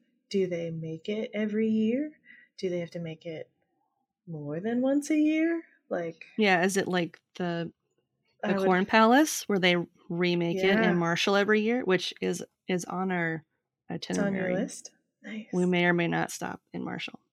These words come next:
Speaker 2: but
Speaker 1: That's awesome.
Speaker 2: anyway,
Speaker 1: Is the
Speaker 2: very
Speaker 1: Corn
Speaker 2: excited
Speaker 1: Palace up?
Speaker 2: for, it should be, yeah.
Speaker 1: Nice.
Speaker 2: Yeah, they redo the outside every year with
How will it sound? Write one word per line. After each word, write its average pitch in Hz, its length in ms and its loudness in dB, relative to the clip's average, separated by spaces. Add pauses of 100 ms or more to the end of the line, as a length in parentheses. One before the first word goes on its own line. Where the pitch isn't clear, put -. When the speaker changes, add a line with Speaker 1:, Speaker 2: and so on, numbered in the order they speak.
Speaker 2:
but - 160 -16 (920)
Speaker 1:
That's 220 160 -20
awesome. - 300 -18 (880)
Speaker 2:
anyway, 170 400 -6 (100)
Speaker 1:
Is 196 80 -2
the 214 80 6
Speaker 2:
very 233 200 8
Speaker 1:
Corn 233 100 6
Speaker 2:
excited 247 220 6
Speaker 1:
Palace 190 200 2
up? 196 60 0
Speaker 2:
for, 170 200 0 (1300)
it 185 80 -10
should 240 220 -4
be, 220 140 -2
yeah. 202 240 -4 (720)
Speaker 1:
Nice. - 360 -18 (640)
Speaker 2:
Yeah, - 160 -10
they 175 120 -4
redo 175 540 -2
the 170 240 -6
outside 170 480 -8
every 170 340 -8
year 160 500 -6 (100)
with 165 220 -8